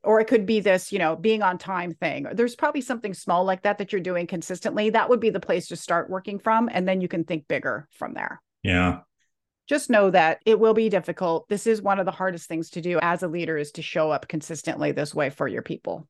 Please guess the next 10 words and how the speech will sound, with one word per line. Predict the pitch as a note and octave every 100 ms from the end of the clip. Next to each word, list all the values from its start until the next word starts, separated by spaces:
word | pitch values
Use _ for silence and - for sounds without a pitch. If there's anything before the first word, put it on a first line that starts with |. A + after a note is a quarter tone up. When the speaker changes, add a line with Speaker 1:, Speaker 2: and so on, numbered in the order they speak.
| -
Speaker 1:
but | G3
it's | G3+
Speaker 2:
Yeah. | A#3
Speaker 1:
important. | C4 B3+ A3 _ _ _ _ -
So | - A3+
that | A3 B3+ D#4 -
is | A#3+ A#3 A3 -
all | A3 A#3+ B3+ -
the | A3 -
eight | G3+ G3 - -